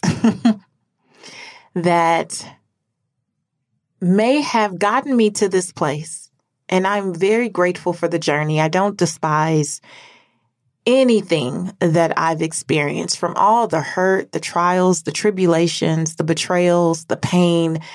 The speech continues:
There's been a lot, right, that have gotten me to this place. But there's also been so many highs, so many joys, so many wonderful relationships, so much love,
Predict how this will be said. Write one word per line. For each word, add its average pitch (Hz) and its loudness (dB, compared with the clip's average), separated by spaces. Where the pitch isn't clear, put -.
There's 320 4
been 285 2
a 208 2
lot, 180 0
right, 180 2
that 185 -2
have 175 -2
gotten 175 0
me 175 -2
to 170 -8
this 156 -6
place. 170 -2
But 190 -2
there's 208 0
also 220 0
been 170 0
so - -2
many 254 4
highs, 170 -4
so - -4
many 254 2
joys, 170 -2
so - -4
many 247 4
wonderful 196 0
relationships, 151 -2
so 262 -2
much 226 -2
love, 165 -4